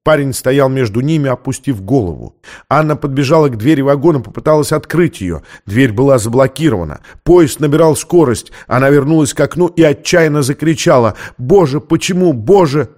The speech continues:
как тебя зовут?» крикнула она, когда окно, из которого она высунулась, поравнялось с вездеходом у виадука. Он заметил ее, попытался подбежать,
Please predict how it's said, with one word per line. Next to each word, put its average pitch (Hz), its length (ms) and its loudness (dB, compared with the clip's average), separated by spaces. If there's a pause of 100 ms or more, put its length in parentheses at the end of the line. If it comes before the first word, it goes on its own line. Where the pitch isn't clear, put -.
(240)
как 208 260 0
тебя 190 340 0
зовут?» 190 540 2
крикнула 147 600 0
она, 156 220 0
когда 135 380 0
окно, 156 340 -2
из 127 160 -6
которого 127 500 -2
она 123 220 -2
высунулась, 135 680 -4 (220)
поравнялось 135 640 0
с - 100 -8
вездеходом 131 760 -2
у 127 100 -2
виадука. 120 720 -2 (320)
Он 151 180 0
заметил 156 600 0
ее, 90 300 -6 (340)
попытался 147 580 -2
подбежать, 147 720 0